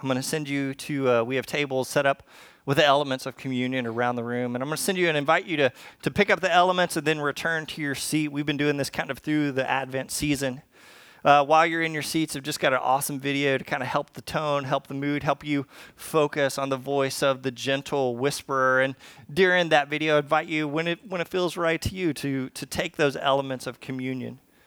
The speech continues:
to remember his death, his burial, his resurrection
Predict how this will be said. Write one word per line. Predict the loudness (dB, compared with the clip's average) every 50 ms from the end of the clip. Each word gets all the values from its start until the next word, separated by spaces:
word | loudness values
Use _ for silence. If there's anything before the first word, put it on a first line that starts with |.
| _ _ _ _ _
to | -2 0
remember | 2 2 2 2 0 0
his | -2 -2 0 4
death, | 4 4 4 4 0
his | -6 -14
burial, | -10 -8 -4 -2 -2 -2 0
his | -2 -2 -6 -6
resurrection | -4 -2 0 0 0 -2 -6 -10 -8 -6 -6 -6 -6 -6 -10 -8 -6 -6 -6 -6 -8 -12